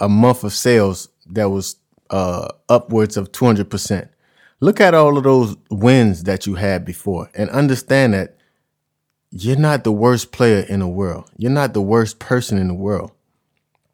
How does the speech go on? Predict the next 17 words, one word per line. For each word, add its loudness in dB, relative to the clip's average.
You've 0
had 2
some 0
success. -12
You 0
are 2
in 2
a 0
place 0
where, 0
you -4
know, 0
you're -4
controlling 2
your 2
own 2
destiny. -2